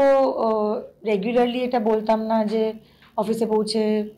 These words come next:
মেসেজ করে দিস বা বাড়ি পৌঁছে মেসেজ করে দিস। মাঝে মাঝে করতো, মাঝে মাঝে করতো না, কারণ এমনিতেই একটা টাইম ডিফারেন্স আছে, সেই জন্য হয়তো সবসময় আমি জেগেও থাকতে পারি না যখন ও কাজ শেষ করে বাড়ি ফেরে। কিন্তু এখন ওটা বলেছি যে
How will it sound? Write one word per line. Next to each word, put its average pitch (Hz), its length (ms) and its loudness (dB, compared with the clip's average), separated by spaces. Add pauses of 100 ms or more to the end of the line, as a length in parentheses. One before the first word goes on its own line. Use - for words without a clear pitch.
(160)
মেসেজ 196 320 -6
করে 196 200 -2
দিস 196 360 -4
বা 202 80 -2
বাড়ি 196 300 2
পৌঁছে 208 340 -2
মেসেজ 190 320 -6
করে 196 220 -6
দিস। 190 340 -6 (720)
মাঝে 202 220 -2
মাঝে 247 180 2
করতো, 285 320 -4
মাঝে 269 200 0
মাঝে 262 180 0
করতো 247 320 0
না, 240 140 -2
কারণ 240 160 -2
এমনিতেই 220 400 -2
একটা 226 220 -6
টাইম 190 320 0
ডিফারেন্স 196 440 -4
আছে, 196 360 -4
সেই 196 140 -6
জন্য 190 200 -4
হয়তো 196 180 -4
সবসময় 190 360 -8
আমি 196 260 -2 (340)
জেগেও 208 340 2
থাকতে 208 320 -4
পারি 175 220 -4
না 180 160 -10 (420)
যখন 185 280 -6
ও 185 40 -6
কাজ 180 260 -6
শেষ 190 160 -8
করে 190 200 -4
বাড়ি 170 240 -2
ফেরে। 180 320 -6 (460)
কিন্তু 247 180 2
এখন 240 200 2
ওটা 254 200 0
বলেছি 214 580 -2
যে 196 340 -2